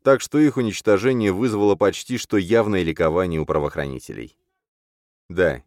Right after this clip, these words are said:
их именно уничтожили. В плен попал только тот раненый, которому моя пуля пробила бедро, раздробив кость. И не помер,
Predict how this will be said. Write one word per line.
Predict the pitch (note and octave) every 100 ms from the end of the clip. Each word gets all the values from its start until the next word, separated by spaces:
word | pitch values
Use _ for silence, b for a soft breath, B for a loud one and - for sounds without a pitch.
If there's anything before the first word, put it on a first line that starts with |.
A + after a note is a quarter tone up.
| -
их | A2+
именно | D#3 C#3 B2+
уничтожили. | B2+ B2+ - A2 D2+ D2 A1 -
В | _
плен | - B2+ D3
попал | A#2+ F#2 G#2 F2
только | A2+ G2+ G2+
тот | A2+ G2+
раненый, | A2+ A#2+ F#2 D#2
которому | D#2 F#2 B2+ A2+ F#2+
моя | F#2 F#2
пуля | E2 A#2+ G2+
пробила | E2 E2+ E2 F2+
бедро, | E2 D#2+ E2 A2 G2+ _
раздробив | F2 F2 D#2 D#2+ D2+ -
кость. | D2 A#1+ - _ _ -
И | G2+
не | C#3+
помер, | A#2+ G#2+ F#2 -